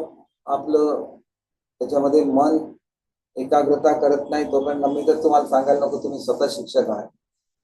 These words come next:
मुलांची ग्रास्पिंग पॉवर वाढवत असताना त्याच्यापेक्षा कितीतरी पटीने अधिक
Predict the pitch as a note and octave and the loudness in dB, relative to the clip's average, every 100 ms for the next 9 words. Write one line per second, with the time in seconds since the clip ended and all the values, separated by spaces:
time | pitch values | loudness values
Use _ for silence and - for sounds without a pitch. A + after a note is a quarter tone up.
0 | _ C3 C3 D#3 D#3+ F3 D#3 C#3 B2 D3 | _ -2 2 4 4 4 4 4 2 -2
1 | E3 D#3 D3 D#3 C#3 C3 C#3+ D#3 C#3 - | -4 -2 -2 0 2 2 2 -2 -2 -6
2 | A#2 G#2+ - _ _ _ - A#2+ D3+ D3+ | -10 -12 -18 _ _ _ -6 -4 -2 0
3 | D#3 - E3 - C3+ E3 D#3+ F3+ D#3+ D3+ | 0 0 -2 -2 -8 -8 0 0 0 -2
4 | D#3+ D3 C3+ C#3+ | -2 -2 -2 -6